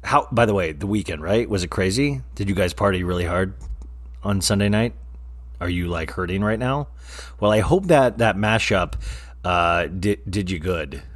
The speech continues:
Uh, it might have just been noise, but to me, it's beautiful noise. There, uh, y-, do you guys know Wheatus, the, the Teenage Dirtbag song? That's a part of that mashup right there.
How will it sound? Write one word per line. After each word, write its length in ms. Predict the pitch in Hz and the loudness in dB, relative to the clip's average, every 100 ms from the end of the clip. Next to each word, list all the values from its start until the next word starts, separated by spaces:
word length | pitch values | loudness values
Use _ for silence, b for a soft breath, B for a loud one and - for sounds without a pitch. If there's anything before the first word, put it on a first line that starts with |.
| - - | -14 -4
Uh, 160 | 92 90 | 0 0
it 60 | |
might 200 | 107 131 | 4 4
have 80 | 113 | 4
just 180 | 101 - | 0 0
been 160 | 95 90 | 0 0
noise, 400 | 87 82 78 - | -2 -2 -4 -2
but 240 | 87 - | -2 -2
to 100 | - | 0
me, 320 | 107 113 87 | 4 4 2
it's 200 | 82 - | -2 -8
beautiful 580 | 85 90 101 90 85 85 | -6 -2 0 -2 -4 -6
noise. 440 | 80 78 78 78 - B B B - | -4 -6 -6 -8 -10 B B B -6
There, 500 | 107 139 165 165 - | 2 4 4 0 -2
uh, 120 | 104 - | -6 -6
y-, 500 | 113 - - 113 127 127 | -12 -10 -10 -8 -6 -4
do 100 | 151 | 0
you 60 | |
guys 180 | 202 175 | 2 4
know 100 | 180 | 4
Wheatus, 480 | 160 170 185 175 - | 4 2 2 0 -2
the, 240 | 123 123 117 | 4 4 6
the 160 | 120 113 | 2 2
Teenage 460 | - 143 139 123 | 0 2 2 2
Dirtbag 460 | 107 120 147 143 147 | 2 2 4 2 2
song? 460 | 165 160 170 165 - | 0 0 -2 -6 -6
That's 180 | 113 | -6
a 40 | - | -4
part 200 | 113 104 | -2 0
of 40 | |
that 200 | 98 85 | -2 -4
mashup 560 | 98 101 107 - 90 - | -6 -4 -4 -4 -6 -4
right 180 | 90 87 | -8 -6
there. 220 | 95 | -6